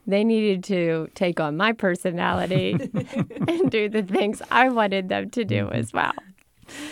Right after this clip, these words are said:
Speaker 2: Uh, Melissa, I, again, I loved, uh, your blog because one of the things you did was you write, write to Scripture. You stay in Scripture all the way through.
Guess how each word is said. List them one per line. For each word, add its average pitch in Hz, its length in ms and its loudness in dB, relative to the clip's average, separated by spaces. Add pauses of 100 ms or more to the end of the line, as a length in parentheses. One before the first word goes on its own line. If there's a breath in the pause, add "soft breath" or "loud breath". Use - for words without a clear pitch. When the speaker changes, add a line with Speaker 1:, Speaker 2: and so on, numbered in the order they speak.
(520 loud breath)
Speaker 2:
Uh, - 220 -8
Melissa, 147 400 4 (160)
I, 143 80 0
again, 143 200 0
I 135 80 2
loved, 135 320 0
uh, 139 140 -2
your 127 200 -4
blog 131 380 -2 (260)
because 131 320 -4
one 139 120 2
of 151 80 0
the 117 60 -2
things 120 280 0
you 120 60 -4
did 113 160 0
was 110 160 -2
you 110 100 0
write, 110 220 -2 (360)
write 113 200 -2
to 113 80 -4
Scripture. - 380 -6
You 104 100 -4
stay 107 240 -4
in 107 100 -2
Scripture 107 520 -8
all 113 120 -2
the 107 60 -4
way 101 140 -4
through. 104 360 -6